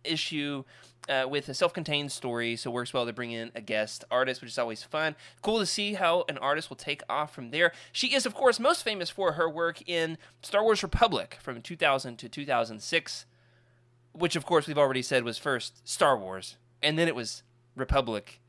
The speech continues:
and so the story of Quinlan Voss and Ayla Secura in particular carries over from one series into the next. Don't get too caught up on the names. Marvel Unlimited and Comixology makes it, you know, quite clear.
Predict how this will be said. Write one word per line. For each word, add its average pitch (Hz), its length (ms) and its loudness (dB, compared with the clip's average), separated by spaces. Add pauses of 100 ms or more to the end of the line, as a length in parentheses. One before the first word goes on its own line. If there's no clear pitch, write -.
(220)
and 147 120 -4
so 160 60 -4
the 135 100 -4
story 143 260 0
of - 80 -6
Quinlan 127 320 -6
Voss 117 340 2
and 110 120 -8
Ayla 120 180 -2
Secura 117 580 2
in 113 120 -4
particular 117 520 -6
carries 135 400 0
over 113 400 -2 (360)
from 233 180 4
one 190 180 2
series 151 400 -2
into 135 160 -4
the 120 60 -4
next. 123 400 -2
Don't 127 180 -4 (220)
get 127 180 -8
too 127 160 -10
caught 113 260 2
up 110 240 0
on 107 140 -6
the 104 60 -8
names. 110 500 -6 (280)
Marvel 302 280 4
Unlimited 214 320 2
and 165 80 -6
Comixology 131 540 0
makes 107 260 -6
it, 104 120 -12 (200)
you - 60 -8
know, - 60 -16 (180)
quite - 320 0
clear. 90 400 -8